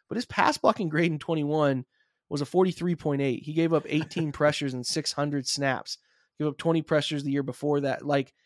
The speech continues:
I just, um, he's not a penalty guy. He's only had, like, in the last four years, and that includes two seasons of over eight hundred snaps and another one of over six hundred.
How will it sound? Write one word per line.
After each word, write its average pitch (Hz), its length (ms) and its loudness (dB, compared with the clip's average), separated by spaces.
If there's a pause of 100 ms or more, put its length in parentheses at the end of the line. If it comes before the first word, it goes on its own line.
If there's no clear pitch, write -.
(540)
I 170 140 4
just, 190 340 0
um, 156 360 8
he's 151 200 -6
not 226 140 6
a - 40 0
penalty 165 340 2
guy. 120 260 -2
He's 147 160 -4
only 196 200 0
had, 143 280 4
like, 131 200 -4
in 135 100 -4
the 127 80 0
last 139 320 -2
four 160 260 0
years, 143 340 0
and 127 100 -6
that 151 240 -2
includes 135 540 -2 (420)
two 196 160 0
seasons 160 400 0
of 131 120 -2
over 151 340 0
eight 147 160 0
hundred 143 220 -2
snaps 135 280 0
and 131 100 -6
another 143 260 0
one 139 140 -2
of 131 120 -2
over 123 160 -4
six - 300 -4
hundred. 123 300 -4